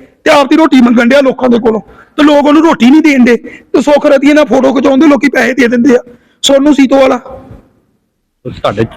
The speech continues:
Speaker 2: ਇਲਾਕੇ ਦਾ ਜੇ।
Speaker 1: ਇਲਾਕੇ ਦਾ ਤਾਂ ਫੇਰ ਕਿਹੜੀ ਗੱਲ ਆ? ਇਲਾਕੇ ਦਾ ਫੇਰ ਕਿਹੜੀ ਗੱਲ ਆ?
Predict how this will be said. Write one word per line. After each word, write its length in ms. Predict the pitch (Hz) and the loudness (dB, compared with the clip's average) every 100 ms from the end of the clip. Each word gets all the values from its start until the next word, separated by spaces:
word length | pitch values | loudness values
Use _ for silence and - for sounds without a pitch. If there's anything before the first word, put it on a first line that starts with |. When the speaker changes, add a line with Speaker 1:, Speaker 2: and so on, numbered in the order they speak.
| - _ | -20 _
Speaker 2:
ਇਲਾਕੇ 300 | 123 107 127 | -4 -2 -2
ਦਾ 140 | 135 135 | -2 0
ਜੇ। 120 | 120 | 0
Speaker 1:
ਇਲਾਕੇ 360 | 247 262 - 311 | 2 0 0 0
ਦਾ 80 | 539 | 0
ਤਾਂ 180 | 359 | 2
ਫੇਰ 100 | 359 | 0
ਕਿਹੜੀ 180 | 330 381 392 | 0 0 0
ਗੱਲ 160 | 269 | 0
ਆ? 40 | 220 - - - - - - - 170 | -2 -8 -16 -16 -18 -20 -20 -6 -2
ਇਲਾਕੇ 280 | 240 - | -2 -2
ਦਾ 80 | 269 349 | -2 0
ਫੇਰ 140 | 339 | 0
ਕਿਹੜੀ 200 | 339 359 | 0 0
ਗੱਲ 160 | 269 | 0
ਆ? 60 | 247 | -2